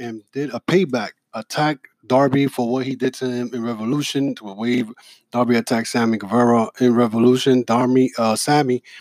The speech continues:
went and did the same thing. He attacked Darby in the beginning of the match. Um, he set up a,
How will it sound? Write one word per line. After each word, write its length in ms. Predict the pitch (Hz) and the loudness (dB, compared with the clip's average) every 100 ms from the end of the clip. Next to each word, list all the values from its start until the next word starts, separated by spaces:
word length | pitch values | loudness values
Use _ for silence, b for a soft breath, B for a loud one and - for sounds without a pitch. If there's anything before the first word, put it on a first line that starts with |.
| B _ | B _
went 240 | 131 135 131 | 0 0 0
and 140 | 120 | 2
did 180 | 135 135 | 2 2
the 80 | 131 | -2
same 260 | 147 135 | 0 0
thing. 260 | - 156 110 | 4 4 4
He 140 | 110 | 0
attacked 400 | 104 - 123 113 | -4 -4 -4 0
Darby 380 | 127 139 131 139 | 2 4 4 0
in 60 | 113 | 0
the 60 | |
beginning 300 | 101 107 110 | -6 -6 -4
of 40 | 104 | -4
the 80 | 117 | -4
match. 240 | 135 143 b b b b b | -2 -4 b b b b b
Um, 240 | 110 104 98 | -8 -6 -8
he 260 | - 117 | -10 -8
set 260 | 101 - 143 | -6 -2 2
up 200 | 139 - 147 | 2 0 -2
a, 260 | 135 127 | 0 0